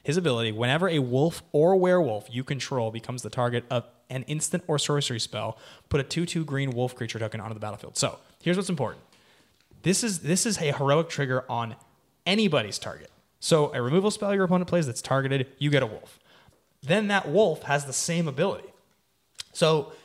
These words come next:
they haven't printed wolves or werewolves in Modern that aggressively yet,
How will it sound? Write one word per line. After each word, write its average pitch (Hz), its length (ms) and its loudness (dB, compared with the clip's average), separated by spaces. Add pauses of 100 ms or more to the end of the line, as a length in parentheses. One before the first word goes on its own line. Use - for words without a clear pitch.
(160)
they 143 120 -2
haven't 220 280 0
printed 180 480 -2 (100)
wolves 143 440 0
or 117 180 -2
werewolves 127 400 2
in 117 100 -6
Modern 117 500 -4
that 113 260 -4
aggressively 208 500 -2
yet, 208 320 -2